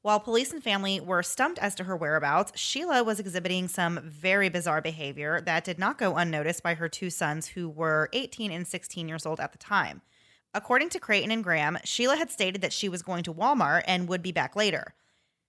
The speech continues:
It was between six and seven P M when she left the house. Four hours passed, and when she returned,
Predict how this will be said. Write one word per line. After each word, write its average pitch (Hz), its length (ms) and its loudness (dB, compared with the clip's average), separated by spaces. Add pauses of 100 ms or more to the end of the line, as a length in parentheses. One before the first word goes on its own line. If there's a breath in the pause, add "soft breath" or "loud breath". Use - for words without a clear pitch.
(180)
It 214 100 0
was 208 140 0
between 220 340 0
six - 300 0
and 349 120 -4
seven 202 280 2
P 196 180 -2
M 170 140 4
when 165 140 0
she - 140 -4
left 156 200 0
the 156 60 -6
house. 170 440 2 (1080)
Four 240 200 6
hours 170 360 4
passed, 156 500 2
and 180 260 4
when 185 120 0
she 190 180 -2
returned, 202 600 2